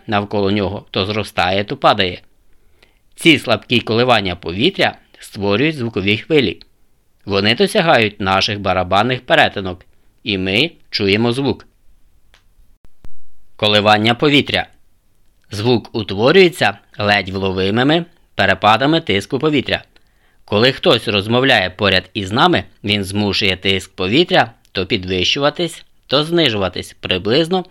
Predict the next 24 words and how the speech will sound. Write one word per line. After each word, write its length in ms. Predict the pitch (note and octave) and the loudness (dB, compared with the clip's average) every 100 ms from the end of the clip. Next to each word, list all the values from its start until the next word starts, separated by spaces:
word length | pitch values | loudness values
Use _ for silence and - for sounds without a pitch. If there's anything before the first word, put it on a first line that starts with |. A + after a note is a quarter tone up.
| _ - | _ -4
на 240 | G#2 G2+ - _ - | -2 -2 -4 _ -4
нуль 240 | G2 F#2 | -2 -2
цілих 520 | F2 C#3 E3+ F3+ - - _ _ _ _ _ - | -4 -2 0 0 -2 -14 _ _ _ _ _ -4
нуль 200 | A2+ A2 - _ _ _ | 0 0 -2 _ _ _
одну 400 | B2 A#2+ D3 A2 | -2 0 2 0
соту 360 | - G2 G#2 D#3 | -2 -4 -2 -2
відсотка 540 | D#3+ - D#3+ - G2+ | -2 -2 -2 -2 -4
від 180 | F#2 A2 | -4 -2
нормального. 580 | C3+ D3 A#2 F#2 F#2 F2 _ _ _ _ _ - | -2 2 2 0 -6 -12 _ _ _ _ _ -4
Такий 360 | G2+ D#3+ A2+ | 0 2 2
самий 360 | G2 F#2+ F#2 F2 | 2 -2 -2 -4
тиск 500 | - E3+ F#3 - - | 0 0 0 -6 -4
ми 160 | G#2+ | -4
відчуваємо, 800 | F#2+ F2+ - F#2+ G2+ D#3 E3 F#2+ - _ | -4 -6 -6 -2 2 4 2 -2 -6 _
поклавши 580 | F#2+ - G2+ G2 F#2+ G2+ | -10 -2 2 2 0 -4
на 140 | F#2+ | -4
долоню 480 | F#2 F#2 C#3+ F#3+ G3+ - | -4 -2 0 0 -2 -6
аркуш 380 | F#2 F#2+ - | -6 -6 -10
паперу. 480 | - D3 D3 F#2 F2 - _ _ _ _ - _ _ | -4 0 2 2 0 -14 _ _ _ _ -20 _ _
Повітря, 540 | G2 A2 G#3+ D3+ G#2+ - - | -2 2 2 2 -4 -6 -10
яке 200 | G#2+ A2+ | -6 -4
коливається, 720 | C3 B2+ C3 A2 F2+ F2 - - _ _ - | 0 2 4 2 0 -6 -12 -14 _ _ -14
змушує 520 | G2+ A2 G#2+ - F#2+ | -4 0 0 0 -4
вібрувати 720 | F2+ F2+ F#2 G#2 E3+ F#3 G#3 | -6 -8 -4 2 2 0 -4